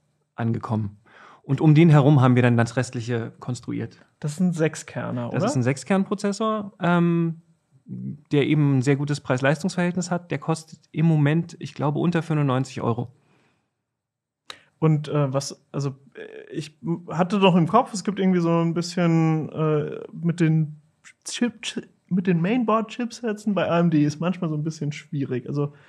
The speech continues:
Speaker 2: welche Art von Mainboard ist das jetzt?
Speaker 1: Das ist ein A fünf zwanzig, äh, Board. Das hat auch gewisse Abstriche. Das haben wir, äh, uns aber auch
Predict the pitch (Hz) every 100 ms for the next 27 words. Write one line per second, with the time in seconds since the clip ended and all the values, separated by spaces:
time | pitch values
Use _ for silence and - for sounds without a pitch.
0 | - _ 160 185 - 160 180 190 - 175
1 | 170 165 165 - 160 147 208 220 247 247
2 | 233 240 233 262 262 - - - - -
3 | - 120 113 110 - 120 123 127 113 -
4 | 120 147 170 - - - 147 147 135 123
5 | 127 196 214 - - 139 - 151 - -
6 | 127 151 - 143 165 - 123 - - 180
7 | 190 190 190 143 - 104 110 107 101 -
8 | 50 - 135 113 120 - 127 -